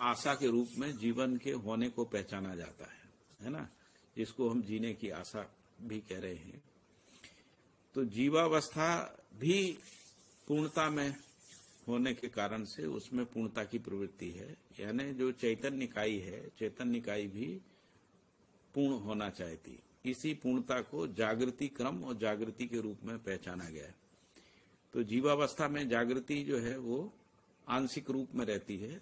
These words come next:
और यही जागृति आचरण पूर्णता में पूर्ण हो जाती है, है ना। तो उससे पहले तक मानव में जागृति होती है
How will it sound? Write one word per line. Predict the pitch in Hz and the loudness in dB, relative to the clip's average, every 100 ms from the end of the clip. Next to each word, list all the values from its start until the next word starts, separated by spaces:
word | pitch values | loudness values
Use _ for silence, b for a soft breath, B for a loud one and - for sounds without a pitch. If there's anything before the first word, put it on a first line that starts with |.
| - | -6
और | 117 117 | -2 0
यही | 113 127 135 | 0 0 0
जागृति | 113 110 110 113 143 | 2 2 0 -4 -2
आचरण | 107 107 - 131 | 0 -2 -2 -4
पूर्णता | 120 117 107 117 | -2 -2 -4 -4
में | 113 123 | -4 -4
पूर्ण | 120 127 131 | 2 4 6
हो | 107 98 | 4 0
जाती | 87 85 - 82 | -4 -6 -8 -10
है, | 85 - - | -12 -16 -12
है | 127 | -8
ना। | 151 - b b b b b _ | -8 -10 b b b b b _
तो | 120 | -4
उससे | 117 - 143 | -2 2 4
पहले | 131 123 131 | 4 4 2
तक | 139 127 | 2 2
मानव | 113 113 123 127 | 4 4 2 2
में | 131 120 | 2 2
जागृति | 110 110 117 117 135 | 2 2 0 0 0
होती | 101 92 87 | 0 -2 -4
है | 85 | -10